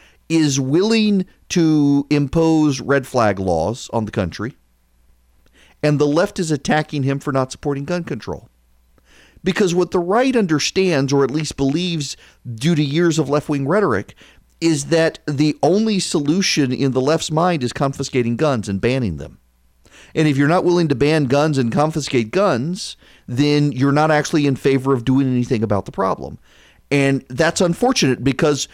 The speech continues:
the right's never going to go down that road. And so the right processes this as, "Okay,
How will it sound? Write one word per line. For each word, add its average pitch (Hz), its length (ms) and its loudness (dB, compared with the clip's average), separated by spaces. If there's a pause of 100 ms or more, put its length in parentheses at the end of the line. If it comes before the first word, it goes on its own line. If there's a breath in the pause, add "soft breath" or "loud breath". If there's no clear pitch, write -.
(160 soft breath)
the 127 160 -2
right's 196 420 0
never 180 320 2
going 170 220 2
to 156 40 2
go 151 120 2
down 143 180 2
that 139 160 2
road. 240 240 2
And - 100 0
so 151 200 2
the 139 140 0
right 185 380 0
processes 190 600 0
this 147 220 -2
as, 139 180 2
"Okay, 202 320 0